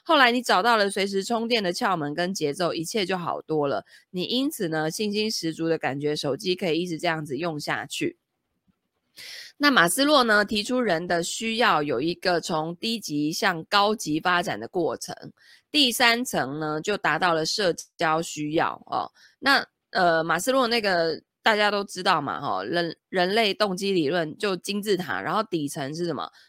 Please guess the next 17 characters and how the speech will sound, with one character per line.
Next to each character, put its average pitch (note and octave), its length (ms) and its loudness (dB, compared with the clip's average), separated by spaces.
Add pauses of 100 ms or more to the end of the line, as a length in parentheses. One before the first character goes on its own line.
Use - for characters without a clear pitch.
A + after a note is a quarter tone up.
生 A#3+ 260 -2
理 D#3+ 140 0
需 F3 240 -2
求， C2 340 -4 (240)
第 B3 140 4
二 A3 80 6
层 C#3 400 -2
安 A3 180 2
全 D#3 240 -4
需 E3+ 200 -2
求， F2 340 -4 (340)
第 B3+ 140 0
三 A#3 220 4
层 D#3+ 240 -2
归 G#3+ 260 2
属 D#3 240 -4
跟 F3 240 -2